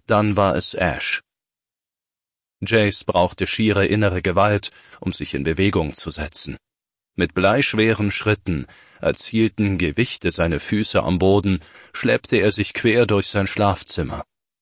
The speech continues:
rüber zu dem kleinen Balkon, der den Namen eigentlich gar nicht verdiente. Er war weniger als einmal einen Meter groß, und Jace nutzte ihn nur, um im Sommer Wäsche zu trocknen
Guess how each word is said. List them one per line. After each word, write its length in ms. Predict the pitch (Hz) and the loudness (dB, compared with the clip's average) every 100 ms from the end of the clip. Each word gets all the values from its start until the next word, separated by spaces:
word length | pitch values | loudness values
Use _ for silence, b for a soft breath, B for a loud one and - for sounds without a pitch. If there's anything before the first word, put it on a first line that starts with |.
| _ 110 | _ 0
rüber 440 | 110 123 123 123 | 2 4 2 2
zu 180 | - 117 | 0 0
dem 160 | 110 | 0
kleinen 400 | 104 110 104 98 | 2 2 2 2
Balkon, 560 | 95 92 - 113 101 80 - B B - | 2 0 0 2 2 0 -8 B B -4
der 100 | - | 0
den 160 | 113 | 2
Namen 360 | 117 117 117 104 | 2 2 2 4
eigentlich 440 | 82 95 90 90 | 4 2 0 0
gar 140 | 104 92 | 0 0
nicht 180 | 90 - | -2 -2
verdiente. 580 | 95 90 98 - 71 - _ _ _ _ _ _ _ _ | -2 0 0 -2 -6 -12 _ _ _ _ _ _ _ _
Er 240 | 107 113 | 2 2
war 180 | 117 117 | 4 2
weniger 460 | 113 143 147 123 98 | 2 2 2 2 2
als 300 | 104 - - | 2 0 0
einmal 460 | 107 127 127 120 | 0 2 2 2
einen 340 | - 110 113 104 | 2 2 2 2
Meter 340 | 113 - 95 | 0 2 0
groß, 480 | 90 85 85 82 - B B B | 2 2 2 2 -4 B B B
und 220 | B 80 - | B -4 2
Jace 360 | 104 101 - | 2 2 0
nutzte 340 | 101 95 - 80 | -2 -2 -2 0
ihn 180 | 90 | 0
nur, 380 | 98 110 107 101 | 2 2 2 2
um 160 | 85 78 | -2 -2
im 120 | 78 | -2
Sommer 440 | - 95 104 87 | 0 2 2 2
Wäsche 320 | 95 107 107 - | 2 0 0 -2
zu 180 | - | -2
trocknen 560 | 85 92 92 - 98 | -2 0 0 0 0